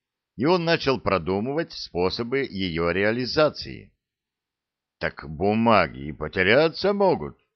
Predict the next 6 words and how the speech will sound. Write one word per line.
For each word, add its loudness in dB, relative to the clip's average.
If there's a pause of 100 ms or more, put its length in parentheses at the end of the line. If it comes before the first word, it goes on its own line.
(220)
Где 2
они 2
хранятся? -2 (1120)
Так, -4
э, -4
в -20